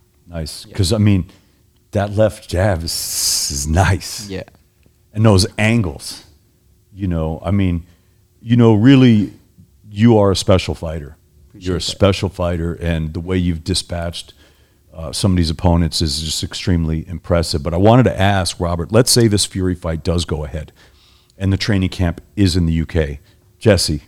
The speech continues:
Speaker 1: are you willing to go to the U K and train with,
Speaker 2: Mm-hmm.
Speaker 1: with the guys?
Speaker 2: Of course. Um, U K is somewhere, it's, that's somewhere that I've always wanted to go. So to have a camp over there would be, it would be amazing.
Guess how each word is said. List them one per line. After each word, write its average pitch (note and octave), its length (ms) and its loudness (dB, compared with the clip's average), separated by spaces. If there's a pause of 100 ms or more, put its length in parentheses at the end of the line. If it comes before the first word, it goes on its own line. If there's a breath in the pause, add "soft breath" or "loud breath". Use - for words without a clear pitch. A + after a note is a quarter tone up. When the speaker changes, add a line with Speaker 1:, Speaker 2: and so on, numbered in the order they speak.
Speaker 1:
are F2 80 -4
you F2 140 -2
willing F#2+ 280 4
to - 60 -16
go G2 120 -2
to F2 60 -2
the F#2 60 -4
U F#2 100 -2
K F#2+ 180 -2
and F#2 80 0
train G#2+ 480 -2
with, G2+ 120 -4
Speaker 2:
Mm-hmm. G#2+ 120 -6
Speaker 1:
with G2 140 -6
the G2+ 60 -4
guys? G#2+ 340 -6
Speaker 2:
Of - 100 -20
course. A#2 380 -6
Um, F#2+ 300 -4
U F#2+ 120 -6
K G#2+ 160 -4
is G2 100 -6
somewhere, G#2 400 -8 (260)
it's, G2+ 140 -8
that's G#2+ 200 -6
somewhere A#2 280 -6
that G2+ 160 -4
I've G2+ 80 -2
always G#2 180 -2
wanted G2+ 200 -6
to F2+ 60 -8
go. G2 240 -4
So F#2+ 340 -10 (280 soft breath)
to G#2+ 100 -12
have G2+ 120 -6
a F2 60 -8
camp G2+ 240 -8
over G2 160 -6
there F#2+ 120 -4
would F#2 100 -6
be, F#2+ 80 -6
it - 120 -14
would F#2+ 100 -12
be G2 80 -10
amazing. F#2 440 -6